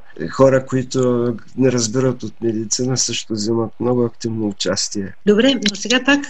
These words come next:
Speaker 2: а, ще ни чуят, а, ваш-, нашите слушатели, ще ви чуят и ще си кажат сега, при положение, че имаме резерви, вие имате резерви по отношение на, а, хората, които управляват тая криза, значи трябва да се съмняваме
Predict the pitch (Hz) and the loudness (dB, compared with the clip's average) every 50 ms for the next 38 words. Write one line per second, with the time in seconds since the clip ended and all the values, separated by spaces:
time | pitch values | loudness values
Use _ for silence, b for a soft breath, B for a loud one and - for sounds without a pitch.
0 | - 220 202 190 185 - - - 196 180 180 175 - - 240 254 269 254 233 - | 0 2 2 4 2 2 0 -2 0 0 0 -2 -2 -2 2 4 4 4 4 0
1 | - - - 170 170 156 160 151 147 143 - - - 156 151 147 - - - 135 | -4 -2 0 0 2 2 2 0 0 -2 -6 -8 -6 -4 -2 -2 -2 -4 -6 -8
2 | - 143 139 - - 135 135 135 - - 190 190 - - - 185 180 196 220 214 | -8 -8 -6 -2 0 0 -2 -2 -4 -6 -6 -4 -4 -2 -2 0 2 2 2 2
3 | - - 147 147 147 180 214 214 - - B B B B B B B B 185 180 | 0 0 2 2 2 2 0 -2 -4 -12 B B B B B B B B -4 -2
4 | - - - - 170 165 - 202 202 202 214 208 214 - 196 208 208 208 185 180 | -2 -2 -2 -2 -2 2 4 4 4 4 2 -2 -2 0 2 2 2 0 -2 -6
5 | 175 - 170 170 160 160 - 208 226 226 220 214 202 214 - - - 190 185 180 | -2 0 0 0 0 2 2 4 4 4 4 2 2 -2 -2 2 2 4 4 4
6 | 180 175 - - - - 202 208 220 214 208 202 185 - - 190 202 202 190 165 | 2 2 0 -6 -4 -2 0 0 2 2 2 0 0 0 2 2 2 2 2 2
7 | 160 151 147 - - - - 160 170 175 185 190 185 - 180 175 170 170 180 185 | 0 0 0 -2 -6 -12 -8 -2 0 0 2 0 0 -2 -2 -4 0 2 2 2
8 | 180 170 170 165 156 156 - 151 - - 170 165 160 151 143 139 135 127 120 117 | 2 0 -2 -4 -6 -6 -4 -8 0 2 2 2 2 0 -2 -4 -4 -4 -4 -4
9 | 117 117 - - 131 123 120 123 - 165 170 180 196 180 196 185 - 190 185 185 | -6 -8 -10 -10 -8 -8 -8 -6 0 2 2 4 2 0 -2 -2 0 0 0 2
10 | 190 190 185 180 180 180 175 175 175 - 175 165 170 180 180 175 175 165 170 - | 2 4 4 6 6 6 4 2 0 0 0 2 2 2 2 0 0 -4 -2 -2
11 | 170 165 165 160 160 - 156 160 160 151 147 156 160 156 160 156 B B B B | 0 2 2 0 -2 -4 -4 -4 -4 -2 0 -2 -2 -2 -4 -8 B B B B
12 | B B - - - 151 160 160 156 160 - - 180 185 185 - - 175 165 165 | B B -14 -12 -8 -2 0 0 0 0 0 0 0 0 -2 0 0 2 2 4
13 | 165 170 170 190 180 - - - 170 165 156 160 156 156 160 160 165 165 175 175 | 2 0 0 -2 -4 -4 -2 -2 -4 -4 0 0 0 0 0 -2 -2 -2 -2 -2
14 | 175 170 | -2 -4